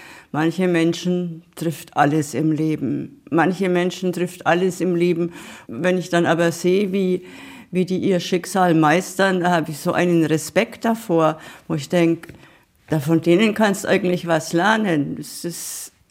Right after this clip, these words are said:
ist eigentlich total toll, weil, weil die haben wirklich alles erlebt oder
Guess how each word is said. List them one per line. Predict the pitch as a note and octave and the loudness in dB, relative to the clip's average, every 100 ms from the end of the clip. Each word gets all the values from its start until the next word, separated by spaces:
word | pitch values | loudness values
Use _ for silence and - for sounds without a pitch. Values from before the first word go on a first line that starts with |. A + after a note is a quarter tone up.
| - - - - - | -20 -20 -20 -20 -12
ist | D3+ - | -10 -4
eigentlich | F3+ F3 F3 | -2 -2 -2
total | - E3+ F3+ E3+ E3+ | -4 -2 4 4 4
toll, | E3+ F#3 G#3 G3+ F3+ - | 2 2 4 4 0 -2
weil, | F3 D#3+ D3 B2+ | -2 0 0 0
weil | E3 E3+ | 0 0
die | E3 F#3+ | 0 0
haben | F#3+ F3 F3+ - - _ _ | 2 0 0 -4 -10 _ _
wirklich | G3 G3+ G#3 G#3 - - - - - - - | -2 0 0 -4 -6 -14 -20 -20 -20 -8 2
alles | D3+ F#3 F#3+ - - - - | 2 4 0 -2 -8 -10 -2
erlebt | - F3 F#3+ G3+ - | 0 4 2 2 -4
oder | F3+ F3 F3 D#3+ | -6 0 0 0